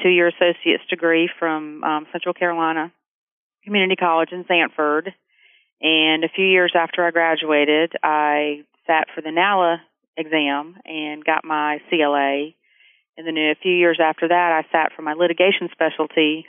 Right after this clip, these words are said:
Um, so I have my A C P in litigation. And then once the, the North Carolina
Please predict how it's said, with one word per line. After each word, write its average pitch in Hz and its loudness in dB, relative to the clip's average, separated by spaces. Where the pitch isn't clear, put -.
Um, 147 -4
so 165 -2
I 160 -2
have 156 0
my 147 -2
A 156 0
C 151 -6
P 160 -6
in 156 -12
litigation. 160 -2
And 156 0
then 151 0
once 160 -4
the, 156 -6
the 151 2
North 165 -2
Carolina 185 -2